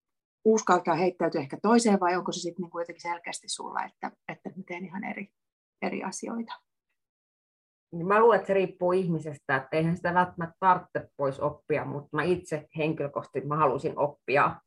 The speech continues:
Speaker 2: proosan kirjoittamista ja mä halusin oppia hyödyntämään nimenomaan kaunokirjallisuudelle ominaisia keinoja ja, ja nimenomaan sitä kautta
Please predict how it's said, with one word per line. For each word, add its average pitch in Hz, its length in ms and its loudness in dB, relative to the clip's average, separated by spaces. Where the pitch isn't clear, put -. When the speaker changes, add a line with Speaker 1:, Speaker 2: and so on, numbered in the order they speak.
Speaker 2:
proosan 156 460 4
kirjoittamista 156 800 -2
ja 147 60 2
mä 147 100 -2
halusin 160 360 4
oppia 156 400 0
hyödyntämään 147 760 0
nimenomaan 156 440 0
kaunokirjallisuudelle 139 1200 -2
ominaisia 135 640 2
keinoja 127 640 2
ja, 135 300 2
ja 139 180 2
nimenomaan 147 580 0
sitä 139 380 -4
kautta 110 580 0